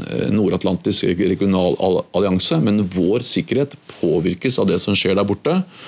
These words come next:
eh, altså i Stillehavsregionen i Asia, eh, enten det er terror, eller er cyber, eller er, eh, endrede maktbalanser.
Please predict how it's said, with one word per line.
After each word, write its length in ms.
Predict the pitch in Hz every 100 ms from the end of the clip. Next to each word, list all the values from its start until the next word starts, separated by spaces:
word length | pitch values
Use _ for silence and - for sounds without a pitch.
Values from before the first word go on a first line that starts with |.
| - - -
eh, 640 | 110 104 107 104 104 98
altså 240 | 95 95 90 - - 110
i 80 |
Stillehavsregionen 640 | 98 95 95 90 90 92 104
i 80 | 98
Asia, 320 | 90 120 175 - - - -
eh, 540 | 107 107 101 101 107 -
enten 140 | 98 104
det 80 | 98
er 80 | -
terror, 320 | 98 90 110
eller 160 | 104 98
er 100 | 95
cyber, 400 | 95 87 92 120
eller 200 | 98 104 98 95
er, 100 | 95
eh, 220 | 95 101 107
endrede 240 | 87 98
maktbalanser. 640 | 98 - 95 92 - 160